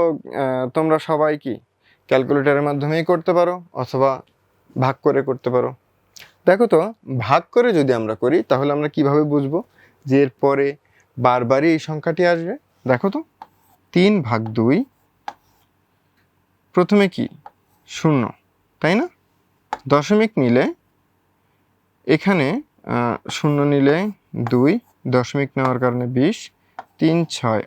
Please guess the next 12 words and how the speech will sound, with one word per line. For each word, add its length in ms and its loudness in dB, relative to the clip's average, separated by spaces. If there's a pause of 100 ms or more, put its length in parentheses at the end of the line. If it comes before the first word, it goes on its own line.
আঠারো, 460 -2 (1500)
আবার 460 2
দুই, 320 0 (400)
বিশ। 340 0 (320)
দেখো, 260 0 (720)
এখানে 360 2
আমি 180 0
বুঝতে 360 -2
পেরেছি 380 0 (560)
যে 180 2 (120)
আমার 280 0 (160)
বারবারই 580 0